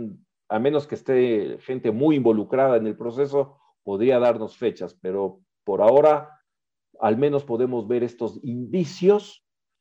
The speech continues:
de, eh, de que se, de que se está preparando el terreno para que en algún momento suceda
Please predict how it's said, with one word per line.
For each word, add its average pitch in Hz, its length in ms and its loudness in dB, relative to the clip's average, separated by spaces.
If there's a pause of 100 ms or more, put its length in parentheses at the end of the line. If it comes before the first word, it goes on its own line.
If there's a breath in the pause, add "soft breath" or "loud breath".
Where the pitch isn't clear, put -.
(260)
de, 131 560 6
eh, 98 400 0
de 107 260 -4
que 113 100 -4
se, 101 340 -2 (420)
de 110 160 -4
que 120 100 -10
se 113 80 -12
está 143 240 -2
preparando 117 500 2
el 107 100 -4
terreno 120 460 -4
para 110 200 -2
que 117 100 -10
en 101 80 -10
algún 117 340 -4
momento 110 400 -4
suceda 117 640 -4